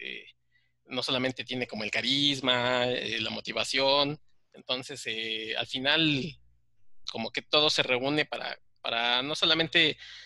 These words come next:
ser ganador, eh, del deporte, sino también como que en la vida le, le enseña más cosas. Yo la verdad es que sí me emocioné mucho cuando, en la primera vez cuando la vi,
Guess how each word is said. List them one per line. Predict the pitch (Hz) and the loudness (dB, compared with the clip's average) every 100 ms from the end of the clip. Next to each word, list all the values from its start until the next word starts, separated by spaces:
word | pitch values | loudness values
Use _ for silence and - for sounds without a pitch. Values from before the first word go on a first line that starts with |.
| - | -18
ser | - 160 151 | 2 6 6
ganador, | 151 131 127 147 151 135 | 6 6 6 6 4 4
eh, | 120 117 | 2 2
del | 120 120 117 | 2 2 4
deporte, | 123 196 208 160 | 2 0 0 -2
sino | 147 127 | -2 0
también | 123 131 151 | 2 2 2
como | 147 120 110 | 0 0 2
que | 113 | 2
en | |
la | 113 | 2
vida | 117 143 131 | 0 0 2
le, | 117 110 | 2 -2
le | 110 - 117 | -6 -6 -6
enseña | - 135 | -4 -2
más | 131 120 | -2 -4
cosas. | - 120 131 - _ _ _ | -8 -10 -12 -16 _ _ _
Yo | 165 | 2
la | 165 | 4
verdad | 165 165 | 4 2
es | - | -2
que | 160 | -6
sí | - 185 185 180 143 131 120 - _ _ | -6 -4 -2 0 0 -2 -4 -10 _ _
me | 117 | -2
emocioné | 127 127 - 139 143 | -2 -2 0 0 2
mucho | 160 165 156 147 117 110 - _ _ _ - | 0 -2 -2 0 0 -2 -8 _ _ _ -20
cuando, | - 120 113 117 120 | -8 -6 -2 -2 0
en | 120 | 0
la | 120 | 0
primera | 135 147 143 | 0 2 2
vez | 135 | 0
cuando | 139 120 | -4 -4
la | |
vi, | 120 151 | -2 -2